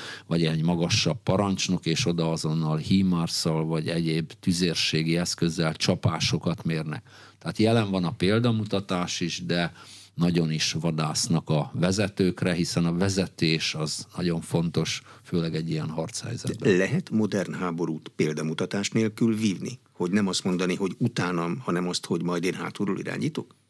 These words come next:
Speaker 1: Nem lehet. Tehát, ö, az a parancsnok, aki nem megy ki a harcra, tehát amikor, ö, szünet van a műveletekben, nem látogatja végig a katonáit, nem tudja, hogy kivel mi a probléma, hány sebesült van,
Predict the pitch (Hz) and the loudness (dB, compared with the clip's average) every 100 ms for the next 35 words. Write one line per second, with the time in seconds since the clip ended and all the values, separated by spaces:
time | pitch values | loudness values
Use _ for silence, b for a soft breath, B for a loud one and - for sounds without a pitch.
0 | _ _ _ _ 92 87 87 82 90 73 | _ _ _ _ 2 4 4 2 0 -2
1 | - - 80 85 82 90 82 82 82 110 | -4 -2 0 0 0 0 2 0 -2 -2
2 | 90 87 - 92 87 82 - 85 82 82 | 0 0 2 2 2 0 0 2 2 0
3 | - 82 87 87 78 - 80 76 80 85 | -2 0 2 2 0 0 0 0 0 0
4 | - - 80 80 78 80 78 80 76 82 | -2 -2 0 -2 -2 -2 0 -2 0 0
5 | 80 78 - 85 80 78 78 78 78 82 | 0 0 -4 -2 0 0 -2 -2 -4 -6
6 | 82 - 101 92 82 87 82 78 82 92 | -2 2 4 2 0 0 0 0 2 2
7 | 90 82 78 76 80 78 85 87 85 78 | 2 0 -2 -4 -2 0 2 2 2 0
8 | - 80 78 - 76 80 76 78 - 76 | 0 0 0 0 0 2 0 -2 -2 -2
9 | - 78 76 76 73 87 87 80 82 78 | 0 -2 0 -2 -4 0 0 0 0 0
10 | 78 78 76 - 87 78 76 78 92 87 | 0 0 -4 0 0 2 0 2 4 2
11 | - 82 78 78 76 78 78 71 95 87 | 2 2 2 0 0 0 -2 0 2 2
12 | - 80 82 76 - 80 78 85 90 92 | 2 0 0 -2 2 2 2 0 2 2